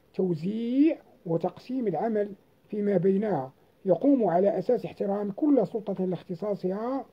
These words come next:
لاختصاصات غيرها. فلا ينبغي للسلطة القضائية أن تتدخل في اختصاصات السلطة التشريعية،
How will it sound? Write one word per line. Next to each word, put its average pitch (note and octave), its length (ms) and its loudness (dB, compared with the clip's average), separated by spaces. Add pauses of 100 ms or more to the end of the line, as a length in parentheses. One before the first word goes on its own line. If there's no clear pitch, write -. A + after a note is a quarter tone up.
(440)
لاختصاصات G3+ 760 -2
غيرها. F3 720 2 (440)
فلا D4+ 280 0
ينبغي F#3+ 720 2 (1800)
للسلطة G#3 560 2
القضائية F#3+ 880 0 (320)
أن F#3+ 120 -2
تتدخل G#3+ 640 2
في - 80 -6
اختصاصات G3+ 640 -4
السلطة G3 340 -6
التشريعية، G3+ 880 -2